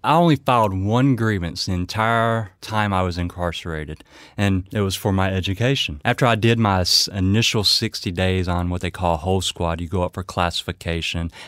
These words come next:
and you can get a different job, and they gave me a job in the kitchen. Well, like you know, I was arrested on my last day of school for the tenth grade, and so I put in a request for interview to go to school to get my G E D.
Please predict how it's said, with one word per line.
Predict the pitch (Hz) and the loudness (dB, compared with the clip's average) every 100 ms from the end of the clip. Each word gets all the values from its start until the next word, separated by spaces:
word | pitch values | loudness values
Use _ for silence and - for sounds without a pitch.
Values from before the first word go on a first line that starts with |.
| - | -2
and | 92 | 0
you | 85 | 0
can | 85 | 0
get | 87 85 | -2 -2
a | |
different | 82 98 92 90 80 | 0 0 0 -4 -4
job, | - 82 78 78 - - - | 0 0 0 -4 -10 -16 -4
and | 92 92 90 98 | 0 0 -2 -4
they | |
gave | 90 92 | -2 0
me | 90 | 0
a | 85 | -2
job | - 85 82 | -2 0 0
in | 80 | -4
the | |
kitchen. | - 117 - 82 - _ - - - | -4 -4 -4 -10 -14 _ -20 -8 0
Well, | 113 113 | 2 2
like | 104 101 - | 0 -2 0
you | |
know, | 98 104 | 2 4
I | 101 | 4
was | 92 85 | 2 0
arrested | 90 92 - | -2 0 -2
on | 90 | -2
my | 87 85 | -2 0
last | 98 92 - | 0 0 2
day | |
of | 95 | 0
school | - 117 | 2 0
for | 98 | 2
the | 101 | -2
tenth | - 113 107 - | 0 0 0 0
grade, | 131 123 82 - - - - | 0 2 0 -6 -20 -10 0
and | 113 | 2
so | 135 120 | 4 4
I | 120 | 2
put | - 131 131 | 2 2 4
in | 131 | 4
a | |
request | 120 - 127 - | 2 0 0 0
for | - | 0
interview | 120 160 104 104 110 98 | 2 2 2 0 0 -2
to | 120 | -2
go | 107 120 | 2 2
to | 120 | 2
school | - 151 165 | -2 -2 -2
to | |
get | 110 117 | 0 0
my | 113 | 0
G | 104 107 113 | 0 0 0
E | |
D. | 113 165 98 | 0 -2 -4